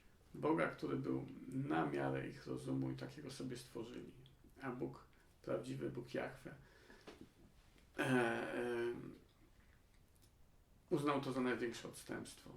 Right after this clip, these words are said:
że człowiek nagle sam chciał zdefiniować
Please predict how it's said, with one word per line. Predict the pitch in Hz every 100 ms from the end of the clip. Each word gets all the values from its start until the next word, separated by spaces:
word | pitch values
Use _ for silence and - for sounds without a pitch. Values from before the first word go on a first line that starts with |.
| - - - - - - - - - - - - - - - -
że | 110 123 123 - - -
człowiek | - 139 131 127 -
nagle | - 127 -
sam | - - - - - - - -
chciał | - 135 117
zdefiniować | 110 - 110 - 113 110 107 -